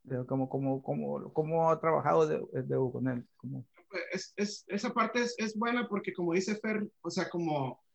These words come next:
Speaker 2: lo que pasa es que el Gary es como, es muy talentoso y es un diamante en bruto,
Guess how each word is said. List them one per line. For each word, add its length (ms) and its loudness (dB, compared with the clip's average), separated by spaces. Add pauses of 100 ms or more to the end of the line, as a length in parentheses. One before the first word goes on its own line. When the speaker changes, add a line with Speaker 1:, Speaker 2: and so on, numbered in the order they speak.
(260)
Speaker 2:
lo 80 -6
que 100 -2
pasa 200 2
es 100 -8
que 100 0
el 60 2
Gary 200 4
es 100 0
como, 460 2
es 100 -4
muy 160 2
talentoso 540 2
y 60 2
es 120 -4
un 100 2
diamante 360 0
en 60 2
bruto, 360 -2